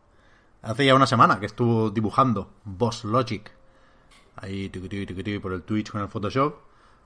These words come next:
para, eh, <laughs> dejar claro que los rumores volvían a, a ser ciertos, ¿no? Y que este año, en principio, si todo va bien, toca Assassin's Creed Valhalla, una entrega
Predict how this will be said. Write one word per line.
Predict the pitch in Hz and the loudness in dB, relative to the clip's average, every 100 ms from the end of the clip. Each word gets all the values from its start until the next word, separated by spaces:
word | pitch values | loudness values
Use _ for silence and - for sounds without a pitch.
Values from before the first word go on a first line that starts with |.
| _ - | _ 2
para, | 107 117 156 - _ _ _ _ _ - 120 | 4 4 0 -6 _ _ _ _ _ -20 -14
eh, | 92 90 95 - - | -12 -10 -12 -14 -18
<laughs> | - _ - - | -20 _ -20 -8
dejar | 110 113 131 123 | -2 2 2 2
claro | 123 143 147 143 | 2 4 4 2
que | 113 | 0
los | 101 104 | 0 -2
rumores | 92 98 104 117 127 117 | -2 -2 2 4 4 4
volvían | 113 110 117 | 4 4 4
a, | 104 98 - | 2 -2 -8
a | 98 | -6
ser | 113 104 | -4 -6
ciertos, | - 160 - 92 92 | -2 -2 0 -4 -4
¿no? | 156 127 | -2 -2
Y | 104 | -6
que | - 92 90 - - _ _ | -6 -8 -8 -14 -20 _ _
este | - - 120 | -14 -2 2
año, | 123 135 | 4 4
en | 131 | 2
principio, | 120 131 135 147 | 0 0 -2 -2
si | 113 | 0
todo | 113 120 | 2 4
va | |
bien, | 120 160 175 - - - _ | 6 4 2 -6 -20 -20 _
toca | 123 120 123 - - | -2 2 2 0 -6
Assassin's | 120 - - 120 | -6 -4 -4 -4
Creed | - 135 120 117 | -2 -2 -2 -2
Valhalla, | 113 123 - 135 147 175 - _ _ - _ _ _ - | 2 2 2 2 2 -2 -14 _ _ -20 _ _ _ -18
una | 107 107 | -10 -6
entrega | 104 98 110 104 101 | -6 -4 -4 -4 -6